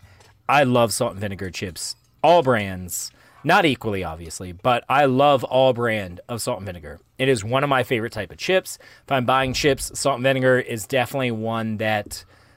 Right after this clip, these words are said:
uh, I tend to buy. Now, so let's go through the criteria, though, 'cause that is what guides us here on Cup to Cup on every bracket except last one. So,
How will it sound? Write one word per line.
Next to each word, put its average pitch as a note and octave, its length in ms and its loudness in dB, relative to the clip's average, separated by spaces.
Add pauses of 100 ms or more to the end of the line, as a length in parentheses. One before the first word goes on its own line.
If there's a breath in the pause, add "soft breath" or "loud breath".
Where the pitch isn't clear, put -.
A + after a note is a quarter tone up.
(160 soft breath)
uh, A2+ 240 0
I A2 240 -4
tend A#2 560 -2 (360 soft breath)
to A#2 200 -6
buy. D#2 340 -12 (720)
Now, A#2 320 0
so A2+ 460 0
let's F#3 300 0
go G#3 160 6
through G3+ 160 -2
the G3 80 0
criteria, F#3 720 2
though, C#3+ 180 4
'cause A#2 200 -4
that G3 300 2
is D#3+ 320 2
what C3 220 2
guides A2 320 -2
us G#2 160 -4
here A2+ 160 -4
on G2+ 80 -6
Cup - 160 -8
to - 60 -16
Cup G#2+ 200 -2
on G#2 200 -4
every A2+ 240 -6
bracket G2 280 -4
except - 320 -10
last G#2 280 -4
one. G2 240 -8 (360 loud breath)
So, C3 540 4